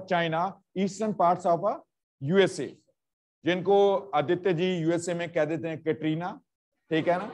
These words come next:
हाँ, these are the names of such cyclones। सही है वो। पन-, इंडिया में चक्रवात कह देते हैं, साइक्लोन्स कहते हैं।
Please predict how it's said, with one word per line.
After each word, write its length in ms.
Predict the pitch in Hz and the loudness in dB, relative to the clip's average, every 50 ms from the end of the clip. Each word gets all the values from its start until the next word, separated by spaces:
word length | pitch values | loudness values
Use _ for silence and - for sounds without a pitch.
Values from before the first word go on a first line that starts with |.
| - - - - - - - _ _ _ _ _ _ _ _ - 151 | -14 -18 -20 -20 -20 -20 -20 _ _ _ _ _ _ _ _ -4 -2
हाँ, 200 | 196 240 254 202 156 | 0 2 2 2 2
these 180 | 170 214 233 196 | 4 4 4 6
are 100 | 262 262 | 4 4
the 80 | 269 | 4
names 300 | 247 214 226 254 254 254 | 4 4 4 4 4 4
of 180 | 262 233 240 240 - | 4 4 4 2 -4
such 180 | - 254 247 | -4 -8 -8
cyclones। 800 | - - - 214 220 220 240 247 220 180 160 127 - - - - _ _ _ _ _ _ _ _ _ - | -6 -2 2 2 2 2 4 2 2 2 0 -4 -8 -14 -18 -18 _ _ _ _ _ _ _ _ _ 0
सही 160 | 220 247 254 | 2 2 4
है 80 | 226 175 | 2 2
वो। 120 | 156 185 - - - - - - _ _ _ _ _ _ _ _ _ _ _ _ - | 0 -2 -4 -6 -10 -18 -20 -20 _ _ _ _ _ _ _ _ _ _ _ _ -2
पन-, 160 | 190 196 202 202 - - - 202 | 0 0 -2 -4 -10 -10 -2 0
इंडिया 360 | 214 214 226 233 240 240 240 | 2 2 4 4 4 4 4
में 340 | 233 240 233 240 226 - - | 0 0 -2 -2 -4 -4 -4
चक्रवात 540 | - 196 - 196 214 208 214 208 214 214 - | -4 -4 -2 0 2 4 4 4 4 2 2
कह 100 | 202 196 | 2 4
देते 220 | 202 202 170 214 | 4 2 0 0
हैं, 60 | 226 | -2
साइक्लोन्स 540 | 220 220 - 175 180 175 190 202 202 196 - | -2 -2 -2 -4 -4 -2 -4 -4 -6 -4 0
कहते 300 | 196 180 180 175 180 185 | 2 4 4 4 2 -2
हैं। 160 | 196 208 233 | -4 -4 -6